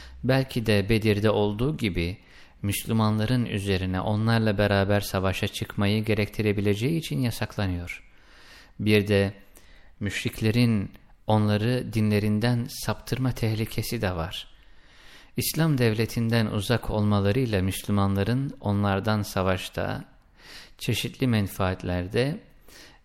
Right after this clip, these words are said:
ve güç kuvvette yararlanamadıkları aşikardır. Bunun için Resulullah Aleyhisselam, "Müşriklerle birleşen,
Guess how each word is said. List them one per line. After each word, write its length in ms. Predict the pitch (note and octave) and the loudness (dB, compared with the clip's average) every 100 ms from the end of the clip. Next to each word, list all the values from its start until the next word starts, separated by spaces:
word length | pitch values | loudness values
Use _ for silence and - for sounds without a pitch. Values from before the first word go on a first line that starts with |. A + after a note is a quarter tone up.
| C3 | -2
ve 180 | A#2 | 0
güç 320 | C3+ D3 D#3+ - | 2 0 -2 -6
kuvvette 600 | - B2+ A2 A2 - C3 | -2 0 0 -2 -2 -4
yararlanamadıkları 1300 | B2+ A#2+ A2 A#2 G#2+ A2 C3 A2 G2+ - A2 C#3 C3+ | -2 -2 0 2 2 0 0 0 -2 -2 -2 0 0
aşikardır. 880 | A#2+ - - - A2 F2+ E2+ - - - _ - - - | 0 -2 -4 -2 0 -2 -8 -12 -16 -20 _ -20 -20 -2
Bunun 200 | G#2 B2 | 2 4
için 280 | A#2+ - A#2 | 2 0 0
Resulullah 640 | G#2+ G#2 - G#2 G#2 A2 | 2 0 -2 -2 0 0
Aleyhisselam, 720 | G2 F2+ F2+ - F#2 G#2 A2 A2 - - - - - - | 0 -2 -2 -6 -2 0 -2 -6 -14 -20 -20 -20 -20 -4
"Müşriklerle 800 | G#2+ - A#2 - B2 B2 A2+ G#2 | -2 0 -2 0 2 2 2 0
birleşen, 760 | G#2 F#2 F2+ - G2+ A2+ C3 | 0 0 -2 -4 -6 -4 -6